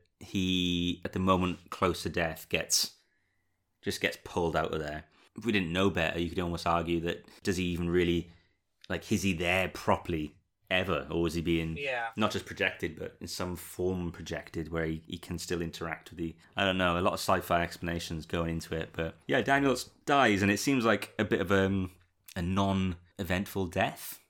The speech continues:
Speaker 1: really. I, it took me by surprise. Every time I watch the episode and he dies, I'm always like, "Wow, that, that really just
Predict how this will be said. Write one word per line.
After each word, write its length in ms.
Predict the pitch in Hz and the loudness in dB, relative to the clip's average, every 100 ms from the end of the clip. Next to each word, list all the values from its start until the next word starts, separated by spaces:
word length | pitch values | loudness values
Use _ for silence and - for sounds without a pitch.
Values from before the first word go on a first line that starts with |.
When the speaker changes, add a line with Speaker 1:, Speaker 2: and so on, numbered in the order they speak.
| _ | _
Speaker 1:
really. 400 | 87 107 87 78 | -2 0 0 -4
I, 40 | 85 | -6
it 80 | 82 - _ _ - | -8 -14 _ _ -6
took 120 | - | 2
me 80 | 147 | 6
by 120 | 123 | 6
surprise. 420 | 101 - 92 85 - | 4 2 2 2 2
Every 140 | 160 | 2
time 120 | 165 139 | 4 4
I 40 | |
watch 200 | 123 - | 4 4
the 60 | 104 | 0
episode 420 | - - 80 80 - _ - | 0 -4 -6 -6 -14 _ -2
and 100 | 92 | 0
he 60 | |
dies, 380 | 82 95 85 80 | 6 6 6 2
I'm 80 | 87 | 0
always 200 | 131 120 | 0 0
like, 160 | 104 - | -2 -4
"Wow, 280 | 98 90 | -2 -2
that, 120 | 107 - - | -2 -6 -10
that 100 | 143 | -6
really 300 | 104 135 135 | 0 2 2
just 400 | 104 104 - - | 0 -2 -4 -8